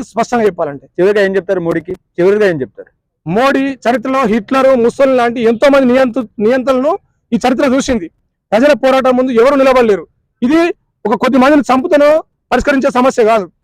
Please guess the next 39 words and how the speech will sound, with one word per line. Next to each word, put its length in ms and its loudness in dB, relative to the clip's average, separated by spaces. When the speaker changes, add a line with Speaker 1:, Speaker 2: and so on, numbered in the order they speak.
Speaker 1:
ఆకలి 260 0
ఉన్నంత 220 0
వరకు, 380 -4
వివక్ష 260 0
ఉన్నంత 200 2
వరకు 340 0
ఈ 80 0
పోరాటాలు 400 2
ముందుకొస్తూనే 460 2
ఉంటాయి. 280 -2
మీరు 100 0
కొమరమేమో 640 2
మావోయిస్ట్ 380 2
కాదు, 260 2
కానీ 120 -2
పోరాటం 380 2
చేసిన 160 -2
వాళ్ళ 140 2
హక్కుల 160 -2
కోసం. 280 -2
బిర్సా 320 0
ముండా 140 0
పోరాటం 360 -2
చేసిండు 200 -6
ఈ 40 -6
దేశంలో, 380 -6
అల్లూరి 200 0
సీతారామరాజు 420 2
పోరాటం 300 2
చేసిండు, 180 -4
వాళ్ళంతా 220 0
మావోయిస్టులా? 460 0
అప్పుడు 720 -8
ఏమైనా 200 0
మావోయిస్టుల 340 0
ముద్ర 200 -2
ఉందా 120 -2
వాళ్ళ 160 0
మీద? 160 -6